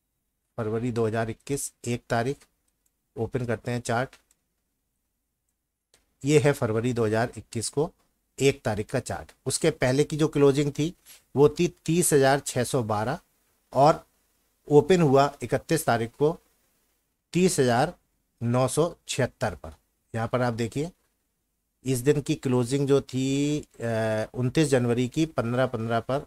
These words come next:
उनतीस जनवरी को क्लोज हुआ था तीस हज़ार छः सौ बारह पर और एक फरवरी को तीस हज़ार नौ सौ छिहत्तर, लगभग, लगभग तीन सौ पॉइंट का पॉजिटिव ओपनिंग हुई थी।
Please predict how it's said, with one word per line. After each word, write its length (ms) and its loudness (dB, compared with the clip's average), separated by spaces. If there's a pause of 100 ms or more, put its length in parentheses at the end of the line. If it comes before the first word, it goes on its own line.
उनतीस 280 -4
जनवरी 320 -2
को 140 0
क्लोज 320 0
हुआ 160 0
था 160 -2
तीस 320 -8
हज़ार 180 0
छः 160 -6
सौ 160 -4
बारह 300 -4
पर 220 -6 (720)
और 300 4 (140)
एक 260 0
फरवरी 460 0
को 360 0 (480)
तीस 260 4
हज़ार 300 4 (140)
नौ 260 0
सौ 240 -2 (460)
छिहत्तर, 440 -2 (360)
लगभग, 380 4
लगभग 400 4 (3000)
तीन 220 6
सौ 180 8
पॉइंट 320 4
का 180 2 (640)
पॉजिटिव 480 4
ओपनिंग 460 -2
हुई 160 -6
थी। 180 -16